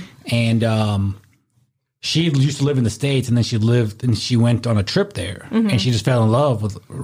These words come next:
Speaker 1: uh, Reykjavik, however you say it, you know, like, the capital where she lives now.
Speaker 2: Mm-hmm.
Speaker 1: And, like, I wanna see the Northern Lights and shit like that.
Speaker 2: Oh, that would be so cool to see Northern Lights.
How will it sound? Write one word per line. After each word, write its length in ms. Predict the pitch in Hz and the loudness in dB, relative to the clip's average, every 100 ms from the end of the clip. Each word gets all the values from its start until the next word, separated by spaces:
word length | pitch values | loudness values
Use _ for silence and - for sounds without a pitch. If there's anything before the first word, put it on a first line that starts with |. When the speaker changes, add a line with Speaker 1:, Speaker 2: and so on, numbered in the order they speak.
| 110 | -6
Speaker 1:
uh, 320 | 117 113 - 131 - _ - | -4 -6 -6 -10 -16 _ -16
Reykjavik, 920 | - - 107 101 127 147 151 165 160 | -14 -8 -2 2 2 2 2 0 -2
however 340 | - 127 123 123 | -8 -2 0 2
you 80 | |
say 220 | 113 139 151 | 2 0 0
it, 100 | 156 | 0
you 80 | |
know, 240 | 160 170 - - - | 0 0 -4 -10 -4
like, 120 | 113 110 | 0 0
the 80 | |
capital 420 | 110 123 147 160 151 | 0 0 0 0 2
where 140 | 139 | 0
she 140 | 135 | 0
lives 260 | 117 143 143 | 0 2 0
now. 320 | 180 208 226 | 0 0 -2
Speaker 2:
Mm-hmm. 300 | 202 208 185 185 - 123 | 0 -2 -2 -6 -8 -2
Speaker 1:
And, 300 | 123 120 110 | 0 2 0
like, 140 | 110 | 2
I 60 | 135 | 0
wanna 140 | 151 | 0
see 120 | 135 | 0
the 80 | 117 | 0
Northern 320 | 107 113 101 | 2 2 2
Lights 340 | 95 101 104 - | 2 0 -2 -4
and 80 | |
shit 140 | - - | -6 -4
like 140 | - | -6
that. 260 | - - - - - | -6 -6 -8 -14 -16
Speaker 2:
Oh, 280 | - - 190 | -16 -8 -2
that 260 | 208 247 | -2 0
would 120 | 233 | 0
be 80 | 196 | -2
so 260 | 180 - 180 | -4 -4 -4
cool 200 | - 180 | -4 -6
to 40 | |
see 160 | 180 190 | -6 -8
Northern 320 | 175 175 175 | -8 -8 -6
Lights. 380 | 165 156 135 | -6 -8 -10